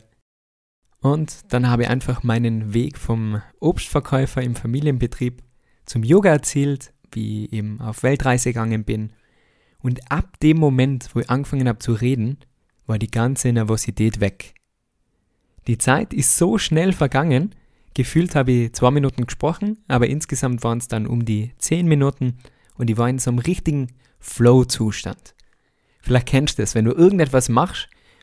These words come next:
und du vergisst alles um dich herum. Die Zeit blendest komplett aus, es ist egal, wie lange das braucht, wie viel Energie du brauchst, du bist mitten in deinem Ding mit vollster Konzentration.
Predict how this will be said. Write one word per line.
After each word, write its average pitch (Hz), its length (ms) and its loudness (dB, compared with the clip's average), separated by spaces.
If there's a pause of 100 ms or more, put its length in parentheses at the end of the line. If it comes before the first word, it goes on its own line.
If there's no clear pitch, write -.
und 135 180 -6
du 127 40 -6
vergisst - 560 -6
alles 160 440 0
um 156 300 0
dich 143 160 4
herum. 127 460 -2 (840)
Die 135 140 -6
Zeit 147 440 -2
blendest 139 360 -4
komplett 147 460 -2
aus, 151 340 -2
es 139 120 -4
ist 135 140 -6
egal, 131 460 -4
wie 165 120 -2
lange 170 220 0
das 143 140 0
braucht, 135 420 -2 (400)
wie 180 160 4
viel 156 140 2
Energie 156 360 0
du 147 120 2
brauchst, 127 420 -2
du 139 60 -4
bist 127 260 -6 (420)
mitten 160 360 0
in 131 220 -2
deinem 139 360 0
Ding 156 360 -2
mit 131 220 -4
vollster 147 500 -2
Konzentration. 117 840 -2